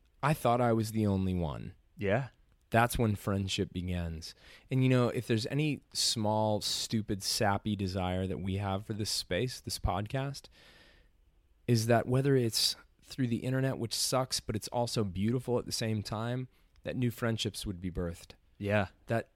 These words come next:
Speaker 1: if you're in a community, like some of the emails that we've gotten where people are like,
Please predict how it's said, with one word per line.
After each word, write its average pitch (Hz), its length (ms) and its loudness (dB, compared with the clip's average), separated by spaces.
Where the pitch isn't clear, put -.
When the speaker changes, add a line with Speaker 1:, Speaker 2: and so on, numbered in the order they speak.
Speaker 1:
if 110 140 -2
you're 127 100 2
in 131 160 0
a 127 60 0
community, 120 520 0
like 107 180 -4
some 127 200 -2
of 117 80 -2
the 113 120 -4
emails 113 460 -2
that 92 100 -4
we've 104 260 -6
gotten 107 360 -4
where 104 140 -2
people 120 480 -4
are 107 120 -4
like, 104 300 -6